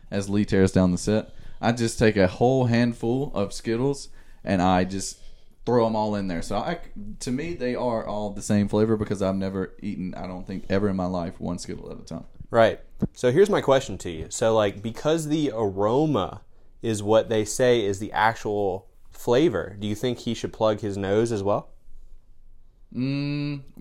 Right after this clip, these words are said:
Speaker 1: well,
Speaker 2: Or
Speaker 1: the
Speaker 2: do you
Speaker 1: thing
Speaker 2: think he should just not breathe in as he's
Speaker 1: Yeah, just don't breathe in because I, there is that thing to where, like, if you eat something nasty, you pl-, you hold your nose so you
Speaker 2: And you
Speaker 1: won't
Speaker 2: don't
Speaker 1: taste
Speaker 2: taste
Speaker 1: it.
Speaker 2: it. Yeah, you're
Speaker 1: So
Speaker 2: right,
Speaker 1: I
Speaker 2: you're
Speaker 1: feel
Speaker 2: right.
Speaker 1: like that would throw off our results here a little bit.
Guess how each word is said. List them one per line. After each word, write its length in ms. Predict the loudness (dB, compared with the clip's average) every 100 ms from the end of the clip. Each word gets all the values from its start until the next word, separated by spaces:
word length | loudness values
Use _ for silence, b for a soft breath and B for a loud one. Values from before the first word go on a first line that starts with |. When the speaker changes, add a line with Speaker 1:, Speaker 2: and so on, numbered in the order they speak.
| -2
Speaker 1:
well, 220 | 2 4
Speaker 2:
Or 80 | 4
Speaker 1:
the 60 |
Speaker 2:
do 60 | 4
you 60 |
Speaker 1:
thing 80 | 4 4
Speaker 2:
think 80 | 4
he 80 |
should 140 | 0 2
just 180 | 0 6
not 180 | 6
breathe 280 | 6 2 2
in 200 | 0 -4
as 180 | -6 -10
he's 140 | -6
Speaker 1:
Yeah, 140 | -2 -2
just 200 | -2 -2
don't 220 | 0 2
breathe 200 | 2 4
in 100 | 4
because 240 | 2 -2
I, 140 | -2 -6 -2
there 200 | 4 6
is 140 | 6
that 200 | 6 4
thing 220 | 4 4 4
to 120 | 2
where, 160 | 4
like, 180 | 2 0
if 120 | -2
you 80 | 2
eat 120 | 0 2
something 300 | 0 2 2
nasty, 360 | 2 2 0
you 100 | 0
pl-, 220 | 2 2 2
you 140 | 4
hold 240 | 6 4
your 100 | 4
nose 300 | 4 6 6
so 80 | 4
you 140 | 4 6
Speaker 2:
And 80 |
you 60 | 6
Speaker 1:
won't 120 | 6
Speaker 2:
don't 100 | 8
Speaker 1:
taste 200 | 8 8
Speaker 2:
taste 20 |
Speaker 1:
it. 120 | 4 2
Speaker 2:
it. 40 |
Yeah, 120 | 2
you're 180 | 2 4
Speaker 1:
So 80 | 4
Speaker 2:
right, 40 |
Speaker 1:
I 40 | 6
Speaker 2:
you're 60 |
Speaker 1:
feel 80 | 6
Speaker 2:
right. 60 | 6
Speaker 1:
like 80 | 8
that 120 | 8
would 140 | 6 6
throw 220 | 6 6
off 100 | 6
our 140 | 4
results 400 | 2 2 2 2
here 120 | 0
a 40 | 0
little 180 | 0 2
bit. 260 | 2 0